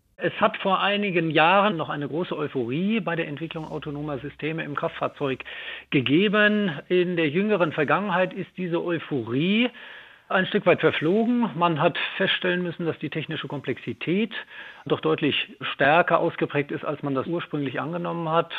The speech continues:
Jeder von uns fährt Auto, jeder weiß, wie kognitiv anspruchsvoll das Autofahren ist. Es müssen vielfältige Umwelteinflüsse berücksichtigt werden. Das müssen jetzt Sensoren und Informationstechnologie, eine Software übernehmen.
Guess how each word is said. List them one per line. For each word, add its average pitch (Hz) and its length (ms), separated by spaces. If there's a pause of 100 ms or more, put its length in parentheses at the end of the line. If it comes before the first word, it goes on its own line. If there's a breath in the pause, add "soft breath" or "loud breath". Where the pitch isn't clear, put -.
(600 loud breath)
Jeder 156 240
von 151 180
uns 165 180
fährt - 220
Auto, 180 360
jeder 139 360
weiß, 165 260 (100)
wie 143 440 (160)
kognitiv 156 500
anspruchsvoll 156 520
das 135 120
Autofahren 139 560
ist. 180 140
Es 170 160
müssen 147 240
vielfältige 139 680 (400 loud breath)
Umwelteinflüsse 156 800
berücksichtigt 175 720
werden. 180 420
Das 185 200 (120)
müssen 175 340
jetzt 147 300
Sensoren 165 580
und 160 260
Informationstechnologie, 175 1500 (500 loud breath)
eine 143 220 (100)
Software 185 440
übernehmen. 180 800